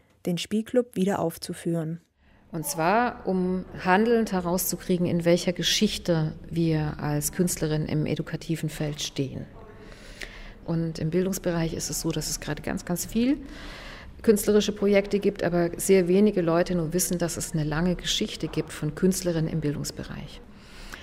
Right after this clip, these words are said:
Speaker 2: Und der Spielclub als Spielstadt eigentlich in seiner Struktur referiert auf Kinderrepubliken in der Weimarer Republik. Das heißt, es gab immer Künstlerinnen, die sich politisch positioniert in die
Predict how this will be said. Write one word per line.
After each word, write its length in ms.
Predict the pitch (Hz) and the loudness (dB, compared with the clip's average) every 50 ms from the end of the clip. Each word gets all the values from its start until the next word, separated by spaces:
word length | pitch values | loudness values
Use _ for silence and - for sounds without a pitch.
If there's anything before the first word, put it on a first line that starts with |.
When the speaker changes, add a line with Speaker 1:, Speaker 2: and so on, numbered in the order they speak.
| - - - - - | -14 -14 -16 -4 -2
Speaker 2:
Und 160 | 170 160 160 | 0 0 0
der 120 | - 165 151 | 0 0 -2
Spielclub 760 | - - - - 202 220 254 262 262 - 165 156 156 - - | -2 -4 -2 0 4 4 4 4 2 0 -2 -2 -2 -2 -4
als 240 | 156 156 - - - | -4 -2 -2 -2 -4
Spielstadt 640 | - - - 190 208 220 - - - 160 151 - - - | -4 -2 -2 -2 0 0 -2 0 -2 -2 -2 -2 -6 -4
eigentlich 480 | - 147 165 202 214 226 208 196 190 - | 0 2 4 4 4 4 2 0 0 -2
in 80 | 175 | -2
seiner 300 | 170 - 175 165 165 165 | 0 0 0 0 0 0
Struktur 600 | 160 - - - 165 - - - 175 175 185 175 | -2 -4 -4 -4 -6 -6 -4 -4 -2 -2 0 2
referiert 520 | 180 180 175 - 170 165 165 165 180 175 - | 2 0 0 0 -2 -2 0 -2 -2 -2 -2
auf 160 | 151 - - | -4 -6 -4
Kinderrepubliken 1000 | - - 180 185 185 185 175 156 156 - - 160 151 - - 160 156 131 147 | 0 2 4 4 4 4 2 2 0 -2 -2 -4 -4 -2 -4 -4 -2 -2 -2
in 80 | 160 156 | -2 -2
der 160 | 156 156 147 | -2 -2 -2
Weimarer 420 | 147 139 143 151 151 147 151 151 - | -2 -2 -2 -2 -4 -4 -6 -6 -6
Republik. 560 | 147 151 - - - - - - - - - - - - - - - - - - - - - - - | -6 -6 -8 -10 -8 -8 -8 -8 -8 -10 -14 -18 -18 -18 -18 -16 -16 -16 -16 -14 -14 -14 -14 -8 -4
Das 180 | - 160 - | -2 0 2
heißt, 240 | 170 165 175 180 - | 4 6 4 4 2
es 120 | - - - | 0 -2 -2
gab 240 | - 170 - - | -2 -2 0 2
immer 340 | 185 190 190 196 196 185 185 | 2 4 4 4 4 2 2
Künstlerinnen, 800 | 190 190 180 180 202 196 - - 170 170 170 170 170 170 170 165 | 0 0 2 2 2 2 0 -4 -4 0 0 2 2 2 0 0
die 120 | 170 165 | -2 -4
sich 260 | 165 - 170 170 170 | -4 -4 -6 -6 -6
politisch 540 | - - 160 160 175 185 - - 196 185 - | -6 -4 -2 0 0 -2 -2 -4 -6 -6 -6
positioniert 1000 | - - 165 - - 151 - - 170 165 165 170 175 180 180 180 185 180 - - - - - - - - - - - - - - - - - | -6 -8 -6 -6 -6 -6 -4 -4 -2 0 2 2 4 4 4 2 2 -2 -4 -10 -14 -16 -16 -16 -16 -16 -16 -16 -16 -18 -18 -20 -20 -2 2
in 320 | - 185 175 175 175 170 | 6 6 8 8 6 4
die 600 | 165 160 160 160 156 156 156 156 156 151 156 160 | 2 0 0 0 2 2 2 2 0 0 -2 -4